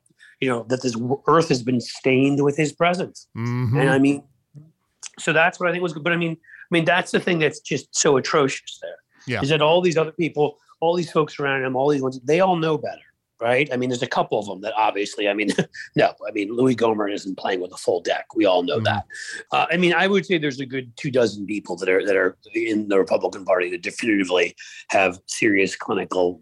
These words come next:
Speaker 1: mental illnesses, likely, uh, on the sort of paranoid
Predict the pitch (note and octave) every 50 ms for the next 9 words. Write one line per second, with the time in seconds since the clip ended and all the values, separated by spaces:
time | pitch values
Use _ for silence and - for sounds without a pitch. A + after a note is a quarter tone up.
0 | _ _ G#2+ G#2+ G#2 F#2+ F2+ G2 F#2 F#2 G2 F#2 F#2+ F2+ E2+ - G2 F2 E2 F2+
1 | F2 F2 E2 - - - F2 E2+ D#2+ - - - - - - - - _ - G2
2 | F#2 F2 D#2+ E2 - - G2 G2 G#2+ G2+ F#2+ F#2+ F2+ F2 - _ - - G2+ F2+
3 | E2 - _ - G2+ G#2 G#2 G2 G2 G2 G2 F#2 F#2+ F#2+ F#2 F#2 F2